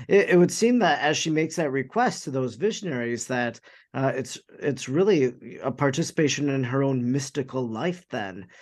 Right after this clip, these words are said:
that as she did recall the Passion. And, uh, I've read The Mystical City of God in, in its entirety. Uh, I did a three hundred and sixty-five day podcast with that twenty-six hundred page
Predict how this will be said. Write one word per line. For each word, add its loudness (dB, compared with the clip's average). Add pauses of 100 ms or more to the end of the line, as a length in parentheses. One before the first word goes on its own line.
(220)
that 2
as 0
she 0
did 2
recall 0
the -2
Passion. -2
And, -6 (320)
uh, 6
I've 6
read 6
The 2
Mystical 2
City 2
of 0
God 2
in, 0 (180)
in -2
its -4
entirety. 2
Uh, 0
I -2
did 0
a 2
three -2
hundred -2
and -6
sixty-five -2
day 2
podcast -4
with -6
that 0
twenty-six -4
hundred -2
page -2